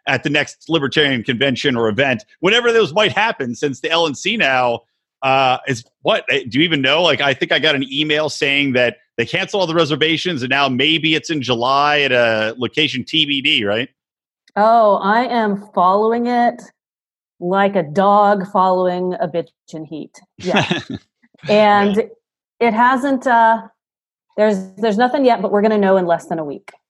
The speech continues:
Speaker 2: It was
Speaker 1: Yeah.
Speaker 2: canceled. And as far as we know, that's because we weren't sure that we would actually be able to have it happen in Texas because of their social distancing policies and whether or not the hotel was gonna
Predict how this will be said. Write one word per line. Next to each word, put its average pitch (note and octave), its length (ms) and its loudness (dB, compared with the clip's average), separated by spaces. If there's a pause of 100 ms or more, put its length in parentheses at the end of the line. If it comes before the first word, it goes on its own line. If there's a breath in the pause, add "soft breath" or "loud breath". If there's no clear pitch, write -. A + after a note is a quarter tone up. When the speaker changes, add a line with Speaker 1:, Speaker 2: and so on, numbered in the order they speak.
(140)
Speaker 2:
It G3 80 -2
was A#3+ 200 2
Speaker 1:
Yeah. A#3 60 -6 (160)
Speaker 2:
canceled. A3+ 340 0 (720)
And F#3 420 -2 (320)
as G#3 200 0
far D4+ 200 4
as B3+ 160 2
we G3+ 160 2
know, G#3+ 800 4 (300)
that's G#3+ 260 2
because A3 400 0
we G#3 80 2
weren't G#3+ 260 0
sure G#3+ 240 0
that G3+ 80 2
we F#3+ 120 2
would F#3 120 2
actually G3+ 380 2
be F#3+ 100 4
able F#3 180 2
to - 120 -10
have E3 220 -2
it - 80 -6 (120)
happen G#3+ 320 2
in A3+ 100 0
Texas G#3 380 0
because G3 300 0
of F#3 140 -2
their F3+ 360 0
social G3+ 380 -2
distancing G#3 480 -4
policies G#3+ 580 2
and F3+ 120 -4
whether F#3+ 260 2
or F#3+ 60 2
not F3+ 180 0
the F3 80 -2
hotel F#3 420 2
was F3 140 2
gonna E3+ 200 -8